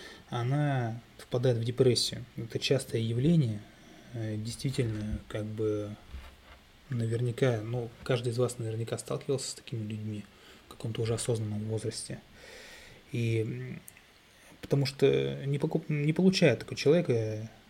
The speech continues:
внимания ни от себя, ни от других. И опять же,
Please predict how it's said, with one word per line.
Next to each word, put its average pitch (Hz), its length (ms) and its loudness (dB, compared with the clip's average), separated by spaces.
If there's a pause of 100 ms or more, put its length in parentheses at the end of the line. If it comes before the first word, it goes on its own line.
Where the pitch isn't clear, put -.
(200)
внимания 117 600 2 (720)
ни 135 140 6
от 170 160 6
себя, 143 520 2 (220)
ни 123 140 0
от 127 140 2
других. 120 400 0 (1200)
И 135 120 2
опять 131 380 8
же, - 200 -4